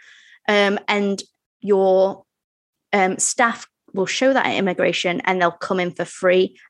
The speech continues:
and it will make, and they don't need a visa to come and work for your camp, which is great. So you can bring in as many staff over and it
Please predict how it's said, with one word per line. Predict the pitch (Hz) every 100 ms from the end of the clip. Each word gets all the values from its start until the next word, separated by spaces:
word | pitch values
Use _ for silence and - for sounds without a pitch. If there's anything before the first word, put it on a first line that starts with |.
| -
and | 185 180 175
it | 185 190
will | 180 175 170 -
make, | 185 175 - - -
and | 196 185
they | 185
don't | 185 175
need | 180 180
a | 170
visa | 175 165
to | 175 -
come | -
and | 165 175
work | 165 -
for | 165
your | -
camp, | - - - _ _ _ _ - _ _ _ _
which | - 214 -
is | 196 190 - - _ _ _ _ -
great. | - 254 269 180 -
So | -
you | 202 196
can | - 196
bring | 202 208 202
in | 190 190
as | - 185
many | 190 185 185 185 180 165 _ _ _ _ _
staff | - - 185 - 208
over | 208 202 247 294
and | - 220
it | -